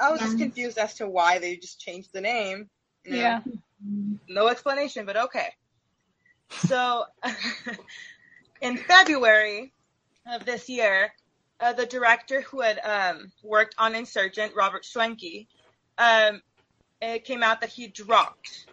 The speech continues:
Speaker 1: out of filming Ascendant. So we heard that this was because, um, he wasn't comfortable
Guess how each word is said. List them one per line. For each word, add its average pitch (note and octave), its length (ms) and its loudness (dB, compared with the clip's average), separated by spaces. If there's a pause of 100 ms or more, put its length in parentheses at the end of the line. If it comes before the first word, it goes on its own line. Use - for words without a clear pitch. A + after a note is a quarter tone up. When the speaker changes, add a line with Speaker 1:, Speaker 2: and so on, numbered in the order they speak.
(180)
Speaker 1:
out G#3 320 6
of G3 400 -2 (360)
filming G#3 360 -2
Ascendant. G3 640 -8 (880)
So A#3+ 360 0
we A#3+ 140 -6
heard C#4 280 4 (160)
that C4 160 4
this C4 180 -4
was B3+ 220 -2
because, A3+ 680 6
um, G#3 320 2
he C#4 360 -4
wasn't B3+ 520 0 (120)
comfortable A3 760 4